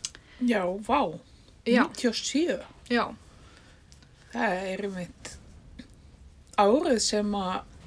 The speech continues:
Speaker 1: er það árið sem að
Speaker 2: Sem að
Speaker 1: Díana deyr?
Speaker 2: Jú,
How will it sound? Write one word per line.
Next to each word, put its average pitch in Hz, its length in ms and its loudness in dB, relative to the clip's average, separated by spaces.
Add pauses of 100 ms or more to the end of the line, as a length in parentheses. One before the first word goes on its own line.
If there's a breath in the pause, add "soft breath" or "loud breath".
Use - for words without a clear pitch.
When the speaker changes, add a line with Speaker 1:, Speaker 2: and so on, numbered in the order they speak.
(720)
Speaker 1:
er 240 160 -4 (100)
það - 240 -2
árið 359 400 2
sem 254 320 2
að 220 220 -2 (160)
Speaker 2:
Sem - 180 0
að 247 60 2
Speaker 1:
Díana 381 340 4
deyr? - 360 -4
Speaker 2:
Jú, 226 420 0